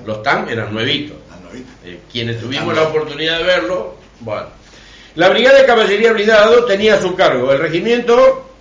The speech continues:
Speaker 1: miren la cantidad de regimientos de tanques. Es como el otro día hablábamos con, este, Gustavo Barranco. La cantidad de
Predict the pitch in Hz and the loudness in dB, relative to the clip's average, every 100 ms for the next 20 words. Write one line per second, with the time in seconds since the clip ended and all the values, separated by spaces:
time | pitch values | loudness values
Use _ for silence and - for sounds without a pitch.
0 | _ _ _ - 139 202 220 185 160 147 | _ _ _ -10 -4 0 2 2 0 -2
1 | 123 139 175 202 180 143 135 151 180 - | -4 -2 0 0 -2 -4 -6 -4 -4 -2
2 | 156 151 147 160 123 107 104 - - _ | 0 0 0 -2 -2 -8 -12 -14 -20 _
3 | _ _ _ _ _ _ _ _ _ _ | _ _ _ _ _ _ _ _ _ _
4 | _ _ - 131 190 180 170 165 170 175 | _ _ -8 -6 -2 -2 -2 -2 0 0
5 | 170 170 170 165 156 156 170 175 - 123 | 2 2 2 0 -2 -2 -2 -4 -14 -14
6 | 117 120 120 120 120 113 151 147 135 127 | -10 -8 -6 -6 -6 0 2 2 0 -2
7 | 117 107 80 - - _ 135 151 165 160 | -4 -6 -16 -20 -20 _ -2 0 -2 -2
8 | 180 233 254 240 - | 0 2 4 2 0